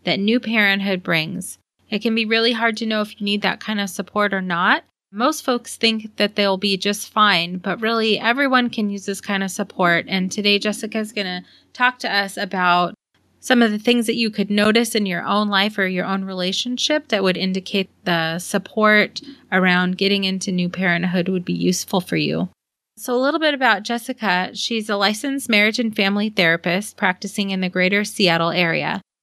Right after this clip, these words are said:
She works with both individuals and couples to navigate life transitions with intention, which is awesome, specifically couples transitioning from a childless couple into parenthood.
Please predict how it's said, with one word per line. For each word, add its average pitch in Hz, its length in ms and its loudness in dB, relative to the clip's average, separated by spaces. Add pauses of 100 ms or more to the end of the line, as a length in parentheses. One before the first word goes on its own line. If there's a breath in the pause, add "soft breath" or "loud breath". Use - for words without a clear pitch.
She - 180 2
works 214 300 2
with 214 160 0
both 196 240 0
individuals 208 680 0
and 254 140 -2
couples 196 520 -2
to 208 100 -6
navigate 175 480 -2
life 180 260 0
transitions 196 720 -2
with 175 160 -2
intention, 180 1000 -2 (260 soft breath)
which 175 140 -8
is 175 80 -2
awesome, 156 640 0 (320)
specifically 208 960 0
couples 214 440 0
transitioning 196 720 -4
from 185 160 -6
a 170 80 -4
childless 226 540 0
couple 175 500 -2
into 185 300 -2
parenthood. 165 640 -4